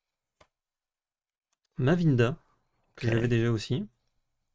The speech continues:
Speaker 1: Euh, Crozian, euh, Grip.
Speaker 2: Crozian Grip ? Ok.
Speaker 1: C'est ça le nom, ouais.
Speaker 2: C'est Crozian Grip ou Cultivate ?
Speaker 1: C'est, euh, Crozian Grip.
Speaker 2: Ok.
Speaker 1: Ah, quoi qu'attends.
Speaker 2: On dirait Cultivate, moi je trouve, parce qu'il n'y a pas le espèce de, euh,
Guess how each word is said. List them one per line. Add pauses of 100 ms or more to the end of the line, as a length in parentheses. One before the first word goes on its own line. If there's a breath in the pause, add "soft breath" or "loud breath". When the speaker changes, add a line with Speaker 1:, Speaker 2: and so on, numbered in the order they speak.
(160)
Speaker 1:
Euh,
Crozian,
euh,
Grip.
Speaker 2:
Crozian
Grip ? (160)
Ok.
Speaker 1:
C'est
ça
le
nom,
ouais.
Speaker 2:
C'est
Crozian
Grip
ou
Cultivate ? (180)
Speaker 1:
C'est,
euh,
Crozian
Grip. (500)
Speaker 2:
Ok. (560)
Speaker 1:
Ah,
quoi
qu'attends. (600)
Speaker 2:
On
dirait
Cultivate,
moi
je
trouve,
parce
qu'il
n'y
a
pas
le
espèce
de,
euh,